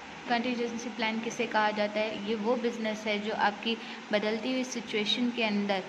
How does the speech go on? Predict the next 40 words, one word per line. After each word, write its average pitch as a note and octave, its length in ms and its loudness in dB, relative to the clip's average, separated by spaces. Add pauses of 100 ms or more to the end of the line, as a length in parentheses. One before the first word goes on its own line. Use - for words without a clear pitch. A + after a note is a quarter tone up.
(240)
और G3 80 6
आसपास A3 500 6
के B3 100 0
वातावरण, G#3+ 640 2
पॉलिटिकल, G#3+ 640 2
इकोनॉमिकल, G#3 720 0
सोशल G#3+ 600 0
या A3 80 0
नेचुरल G#3 480 0
किसी C#4+ 440 0
भी C#4 140 0
चीज़ A#3 380 -4
की A#3 100 -2
वजह G#3 320 0
से G#3 220 -4 (400)
अगर A3+ 260 4
कोई A#3 180 2
प्रॉब्लम A3 520 2
आती G#3 280 2
है G3 60 0
तो G3 120 -4
उसकी C4 600 -2
रीजंस A3+ 540 0
के A#3+ 100 0
मद्देनज़र G3+ 600 0
रखते G3 320 -2
हुए G3+ 180 0
आपको F#3 340 4
नए G3+ 340 2
प्लान F#3+ 380 0
की G3+ 180 -4
शुरुआत F#3+ 500 2
करनी F#3+ 220 0
पड़े, F#3+ 240 -2
उसे G3+ 240 -4
कंटीजेंसी F#3+ 680 -2
प्लान F#3 240 0
कहा F#3 280 0
जाता A3+ 300 0
है। F#3 100 0